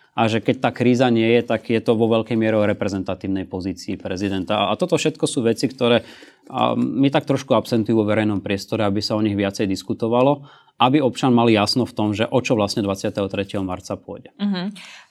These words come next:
Speaker 2: Pritom mi napadlo, že Zuzana Čaputová bola kritizovaná, e, aj opozíciou, aj vládou, ako keby ju vyzývali na nejaké kroky, aj keď ona zo svojej, e, kompetencie nemo-,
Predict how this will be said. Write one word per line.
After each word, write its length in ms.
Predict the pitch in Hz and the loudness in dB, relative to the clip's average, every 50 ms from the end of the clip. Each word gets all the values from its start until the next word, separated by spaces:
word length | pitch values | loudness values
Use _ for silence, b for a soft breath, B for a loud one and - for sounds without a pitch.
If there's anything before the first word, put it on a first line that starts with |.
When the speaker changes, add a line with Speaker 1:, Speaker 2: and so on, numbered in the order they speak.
| B - | B -8
Speaker 2:
Pritom 240 | 190 185 - 269 | -4 0 0 2
mi 80 | 254 277 | 2 4
napadlo, 640 | 262 254 247 - 285 269 262 269 269 277 262 - - | 4 2 2 2 2 0 2 2 2 2 2 0 0
že 160 | 202 214 208 | -2 -4 -4
Zuzana 320 | 208 214 214 247 254 247 | -4 -2 0 2 2 2
Čaputová 480 | 240 240 220 214 220 226 254 233 247 240 | 2 0 -2 -4 -2 -2 0 2 2 2
bola 400 | 214 220 220 220 214 214 202 - | 2 2 2 2 4 4 4 2
kritizovaná, 1040 | 190 - 202 196 196 226 214 214 220 214 214 220 214 214 214 214 214 208 202 190 - | 0 -2 -4 -4 -4 -4 -4 -4 -4 -2 -2 -2 0 0 0 0 0 0 -2 -2 -2
e, 80 | - 180 180 175 175 170 170 156 - | -2 -2 0 2 2 2 2 2 4
aj 160 | - 185 - 220 | 4 4 4 2
opozíciou, 640 | 214 233 247 220 233 214 233 - - 226 220 - | 2 0 -2 -2 -2 -6 -6 -4 -2 0 0 2
aj 240 | - 185 196 202 202 | 2 4 2 2 2
vládou, 560 | 196 214 214 214 208 208 202 214 220 220 220 | 2 2 4 4 4 2 2 2 4 4 4
ako 240 | - - 196 202 - | 4 2 2 0 0
keby 240 | - - 226 202 220 | -2 -2 -2 0 0
ju 40 | 214 | -2
vyzývali 500 | 202 226 220 220 269 254 240 226 214 202 | -2 -2 -2 0 2 2 2 2 2 0
na 80 | 208 208 | -2 0
nejaké 300 | 214 214 214 214 - 208 | 0 -2 -2 -2 -4 -8
kroky, 480 | 208 - 208 185 185 - - 247 240 - | -4 0 0 0 0 0 -2 0 2 2
aj 160 | 175 190 202 | 2 2 0
keď 120 | 226 214 208 | -2 -4 -4
ona 240 | - 208 214 214 220 | -2 0 2 2 0
zo 400 | 202 202 214 208 196 202 190 185 | 0 0 2 4 4 4 4 2
svojej, 640 | 202 - - 214 208 208 208 208 208 202 202 202 196 | 0 -4 -4 0 2 2 4 4 4 4 4 2 2
e, 140 | 196 202 - - - 185 185 185 180 180 180 | 0 -2 -2 0 2 4 6 6 6 4 2
kompetencie 680 | 180 - 202 196 202 220 220 226 214 208 208 - 214 208 | 2 0 0 0 0 0 0 0 0 0 0 0 0 2
nemo-, 320 | 208 220 226 240 240 226 | 2 2 2 2 0 0